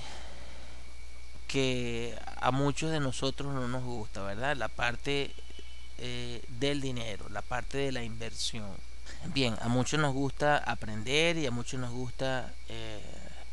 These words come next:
conocer para ser un profesional más competitivo, pero sabemos que debemos invertir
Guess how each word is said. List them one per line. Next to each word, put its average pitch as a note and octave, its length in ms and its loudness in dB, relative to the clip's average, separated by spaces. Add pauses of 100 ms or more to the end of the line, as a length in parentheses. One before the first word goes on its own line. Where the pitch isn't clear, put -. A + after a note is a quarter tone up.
(140)
conocer D3 800 4 (200)
para B2 160 0
ser B2+ 200 2
un B2+ 100 0
profesional A#2+ 560 0
más B2 160 0
competitivo, C#3 800 -2
pero G3 260 2
sabemos C3 460 2
que B2+ 300 -2 (640)
debemos A#2+ 720 0 (1400)
invertir D#3 760 4